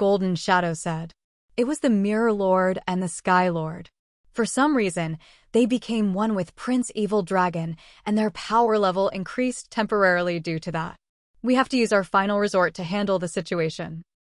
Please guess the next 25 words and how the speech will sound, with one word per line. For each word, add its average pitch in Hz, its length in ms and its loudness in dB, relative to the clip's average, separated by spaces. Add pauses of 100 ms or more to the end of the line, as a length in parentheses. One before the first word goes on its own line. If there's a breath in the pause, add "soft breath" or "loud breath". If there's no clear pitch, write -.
(140)
Prince 294 400 0
Evil 226 260 2
Dragon 185 560 2
made 175 220 -2
the 180 80 -4
decision. 165 640 -6 (460)
"Retreat. 262 500 -2 (460)
Everyone, 202 560 0 (280 soft breath)
follow 233 440 2
our 214 120 4
plan," 160 560 -4
he 226 200 -2
ordered. 165 420 -2 (460)
On 226 140 2
the 226 200 0
highland, 202 460 0 (320 soft breath)
the 214 80 -6
soldiers 247 640 0
in 180 240 -2
white 185 320 2
armor 175 340 -2
started 185 460 -2
retreating 196 640 -2
in 175 140 -4
groups. 180 520 -8